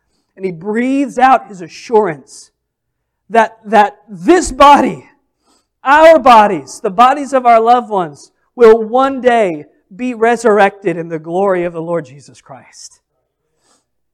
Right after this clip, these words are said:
I mean, wow. Powerful. You were not created, you were not created for the seventy or eighty or ninety years that you get right here. You're created for life and immortality.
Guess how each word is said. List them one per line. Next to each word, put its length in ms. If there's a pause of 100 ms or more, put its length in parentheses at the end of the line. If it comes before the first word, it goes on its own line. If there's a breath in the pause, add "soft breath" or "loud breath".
(320)
I 140
mean, 400
wow. 540 (1600)
Powerful. 460
You 160
were 120
not 220
created, 680 (260)
you 60
were 60
not 200
created 640
for 100
the 160
seventy 420
or 60
eighty 320
or 60
ninety 320
years 480 (260)
that 160
you 60
get 260
right 260
here. 460 (640)
You're 140
created 500
for 220
life 360
and 80
immortality. 1040